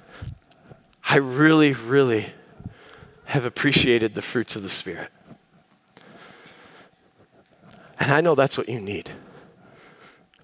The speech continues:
My father passed away about a week and a half ago.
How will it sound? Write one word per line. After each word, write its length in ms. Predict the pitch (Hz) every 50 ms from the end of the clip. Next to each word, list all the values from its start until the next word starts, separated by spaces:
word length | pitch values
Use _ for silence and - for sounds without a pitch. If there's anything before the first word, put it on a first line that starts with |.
| _ _ - - - - _ _ _ _ _ _ _ _ _ _ _ _ _ - - _ _ - _ _ _ _ _ _ _ _ _ _ _ _ _
My 80 | - 104
father 380 | - - 143 147 143 135 127 117
passed 360 | - 139 131 131 - - -
away 360 | 131 135 135 127 123 117 113
about 200 | 110 120 120 113
a 40 | 113
week 200 | 117 131 - -
and 60 | 123
a 60 | 117
half 240 | 127 120 107 - -
ago. 220 | 101 95 90 90